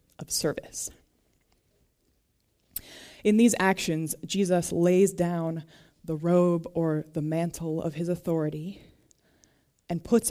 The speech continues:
on the apron of service. Just as he laid down his heavenly authority to take on our humanity, and just as he will lay down his life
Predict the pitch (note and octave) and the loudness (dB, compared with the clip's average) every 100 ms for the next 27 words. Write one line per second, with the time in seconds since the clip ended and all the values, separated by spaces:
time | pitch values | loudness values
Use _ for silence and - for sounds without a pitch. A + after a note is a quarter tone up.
0 | - G3 F3+ F3 F3 D#3+ F3+ - F#3 F3 | 0 2 2 0 -4 -6 -8 2 2 2
1 | E3 D3+ D#3 - _ _ - E3+ - E3+ | -2 -2 -6 -12 _ _ -10 -8 -6 -4
2 | D#3+ - - - - _ _ _ _ _ | -6 -8 -16 -18 -18 _ _ _ _ _
3 | _ _ _ _ _ _ _ _ _ - | _ _ _ _ _ _ _ _ _ -20
4 | _ - G#3+ - F3 F3+ F#3 F3 - - | _ 4 4 4 0 2 0 -2 -12 -12
5 | - G#3 F#3 G#3+ F#3+ F#3+ G3 E3+ F3 - | 0 6 8 8 6 4 2 0 -2 2
6 | A3 G#3+ F3 D#3+ - C#3+ D3+ E3 G#3 - | 2 4 2 -2 -2 -2 0 0 -2 -6
7 | - - - F#3 F#3+ F#3+ F3+ F#3 - F3 | -20 -12 -6 -2 0 0 0 -4 -2 -2
8 | E3+ F#3+ F3 E3+ E3 - D#3 - _ _ | -2 -4 -2 -2 -2 -6 -10 -16 _ _
9 | _ - - - - - F#3+ F3 A3 A#3 | _ -20 -20 -20 -16 0 2 6 6 6
10 | A3+ - A3 G3+ F#3+ A3 F#3+ F#3+ F#3+ F3 | 4 2 4 6 8 8 8 2 2 0
11 | E3 E3 F#3+ D#3 G#3 - | 0 2 2 0 -4 -12